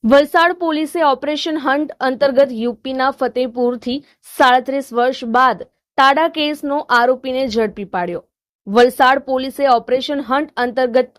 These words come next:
એક મોટી સફળતા મેળવી છે. પોલીસે સાડત્રીસ વર્ષથી ફરાર ટાડા કેસના આરોપી ચંદ્રભાનસિંહ ચૌહાણની ધરપકડ કરી છે. આરોપીને ઉત્તર પ્રદેશના ફતેપુર જિલ્લાના ચાંદપુર વિસ્તારમાંથી પકડવામાં આવ્યો છે.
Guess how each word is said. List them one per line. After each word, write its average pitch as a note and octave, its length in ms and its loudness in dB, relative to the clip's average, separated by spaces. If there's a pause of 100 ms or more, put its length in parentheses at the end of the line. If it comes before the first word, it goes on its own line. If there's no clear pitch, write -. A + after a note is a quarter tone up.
(180)
એક C4 180 -4
મોટી C4 400 0
સફળતા B3+ 580 -2
મેળવી G3+ 420 -2
છે. - 200 -8 (480)
પોલીસે C#4 420 0
સાડત્રીસ B3+ 640 0
વર્ષથી B3+ 480 -2
ફરાર A#3+ 460 2
ટાડા B3 380 2
કેસના B3+ 540 -4
આરોપી A#3 560 -2 (300)
ચંદ્રભાનસિંહ C#4 880 0
ચૌહાણની B3+ 680 0
ધરપકડ A3 480 -2
કરી F#3 300 -6
છે. - 240 -6 (400)
આરોપીને C#4 640 2
ઉત્તર C4+ 320 -2
પ્રદેશના C4+ 680 0
ફતેપુર C4 600 -2
જિલ્લાના B3 540 0
ચાંદપુર C4 640 -2
વિસ્તારમાંથી C#4+ 760 0
પકડવામાં A#3 680 -2
આવ્યો F3+ 260 -4
છે. F#3+ 240 -8